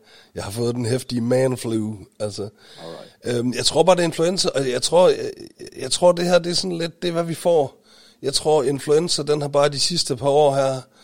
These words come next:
Speaker 1: den har følt sig overset og tilsidesat oven på alt det der covid nitten.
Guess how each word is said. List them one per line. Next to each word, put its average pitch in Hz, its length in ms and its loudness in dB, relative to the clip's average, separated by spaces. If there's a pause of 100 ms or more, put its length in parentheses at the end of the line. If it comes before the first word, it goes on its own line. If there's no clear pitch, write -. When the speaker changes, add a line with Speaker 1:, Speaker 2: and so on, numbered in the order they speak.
(440)
Speaker 1:
den 135 100 -2
har 143 80 2
følt 127 320 0
sig 143 120 2
overset 147 540 2
og 131 80 -6
tilsidesat 139 680 -2 (360)
oven 147 180 0
på 151 120 -4
alt 151 200 0
det 147 80 -6
der 127 360 2
covid 131 720 -4
nitten. 147 340 -6